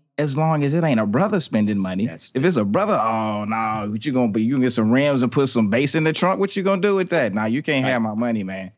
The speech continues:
Speaker 1: Nope." But now it's, "Have it all. Take it. Give me, oh, you want my wife too? You can have her."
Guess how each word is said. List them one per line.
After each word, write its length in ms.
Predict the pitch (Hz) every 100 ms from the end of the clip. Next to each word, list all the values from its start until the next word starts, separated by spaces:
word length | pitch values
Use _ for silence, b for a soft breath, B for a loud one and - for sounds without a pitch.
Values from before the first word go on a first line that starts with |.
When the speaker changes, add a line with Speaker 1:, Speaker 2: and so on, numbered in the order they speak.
| _ -
Speaker 1:
Nope." 360 | 110 123 123 _ _ _ _
But 100 | 143
now 480 | 143 185 220 214 196 - -
it's, 280 | 185 180 - b b b _ -
"Have 180 | 151 220
it 100 | 220
all. 460 | 226 240 160 110 - _
Take 240 | 190 233 190
it. 180 | 135 - - - _
Give 140 | - 240
me, 300 | 233 156 123
oh, 180 | - 220
you 100 | 190
want 120 | 240 226
my 60 |
wife 280 | 214 226 233
too? 160 | - 254
You 120 | 226
can 140 | 226 226
have 220 | 233 247
her." 200 | 214 -